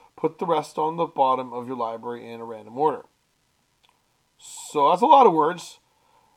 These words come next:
So let's see. For each card, uh, cast this, you put, put a card that type from among those revealed into your hand. I don't know what to make of this one, really. I really don't.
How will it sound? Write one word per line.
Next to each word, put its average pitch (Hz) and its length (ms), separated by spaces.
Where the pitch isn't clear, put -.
So 165 320
let's 156 180
see. - 200
For 135 140
each 156 200
card, 156 420
uh, 135 520
cast 123 300
this, 127 120
you 123 300
put, 127 200
put 127 160
a 120 40
card 123 300
that 120 100
type 120 180
from 117 400
among 120 200
those 120 260
revealed 120 200
into 117 160
your 120 120
hand. 123 140
I - 160
don't 381 220
know 233 180
what 226 200
to 185 80
make 160 200
of 175 60
this 170 260
one, 170 280
really. 156 320
I 131 80
really 147 320
don't. 135 360